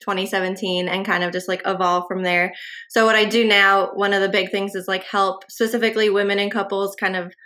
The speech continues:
focus on, like, their money goals and building wealth and kind of finding a balance. I don't believe in, like, bare bones budgeting. I don't do it, and I don't really preach that. So, you know, really helping to balance debt and savings and just, like, life expenses. Um, I got married last August, so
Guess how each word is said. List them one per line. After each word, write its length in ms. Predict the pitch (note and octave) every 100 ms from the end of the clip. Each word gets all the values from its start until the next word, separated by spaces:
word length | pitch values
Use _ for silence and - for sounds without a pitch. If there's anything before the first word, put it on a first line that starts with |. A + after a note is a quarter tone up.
| - - _
focus 300 | A#3 A#3 A#3
on, 160 | A3 G#3+
like, 340 | G3+ G3 -
their 160 | G#3+ G#3
money 240 | A#3+ A#3+
goals 320 | A#3 A3 G#3+
and 160 | G3+ A3
building 300 | G3 G3 G3
wealth 300 | F#3+ F#3+ -
and 120 | G3
kind 180 | G3+ F#3+
of 140 | F#3 F3+ _ -
finding 340 | G3+ F#3+ F#3+
a 60 | F#3
balance. 560 | F3+ F3 F#3 F#3 -
I 80 | F#3+
don't 260 | F#3 F#3 F3+
believe 320 | G3 G3 F#3
in, 160 | F#3+
like, 220 | F#3+ F3 - -
bare 240 | G3 F#3+
bones 300 | F#3+ F#3+ F#3+
budgeting. 500 | F3 F3 F#3 G3 G3
I 100 | E3+
don't 220 | F3 E3+
do 160 | F3+ F3+
it, 160 | F3
and 220 | E3 F3 F3+ - -
I 60 | F3+
don't 140 | F#3+
really 180 | F#3 F#3
preach 320 | F3+ F#3+ F#3
that. 300 | F#3 F3 -
So, 360 | - G3 F#3 F3+
you 80 | F#3+
know, 160 | E3+
really 300 | E3+ G3 F#3+
helping 400 | G#3 F#3 F#3+ F#3+
to 100 | F#3+
balance 680 | F3+ F3 F3 F3 E3+ - - _ _
debt 320 | A3 G#3 F3+
and 120 | F#3+
savings 420 | G3 F#3+ F#3 F#3+ F#3
and 120 | F3
just, 240 | F3 F3
like, 160 | F3+ F3 F3+
life 320 | E3+ E3 -
expenses. 600 | F3+ - F3+ G3 F#3+ F#3 - - - -
Um, 220 | G#3 G3+
I 80 | G3+
got 160 | G#3+
married 300 | G3+ A3 A3+
last 240 | A3 G#3+ -
August, 460 | F#3 F3+ A3 D4 -
so 340 | G3 F#3 F3+